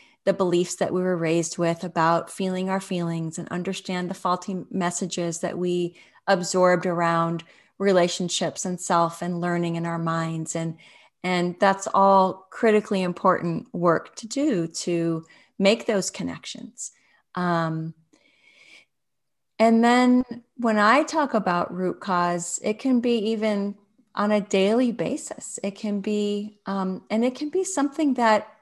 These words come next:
we might not even be able to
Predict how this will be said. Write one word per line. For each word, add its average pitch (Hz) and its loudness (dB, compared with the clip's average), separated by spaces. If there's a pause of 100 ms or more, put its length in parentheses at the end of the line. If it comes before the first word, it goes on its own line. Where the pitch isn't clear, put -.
(140)
we 254 4
might 339 0
not 214 0
even 269 2
be 254 0
able 202 -2
to 180 -4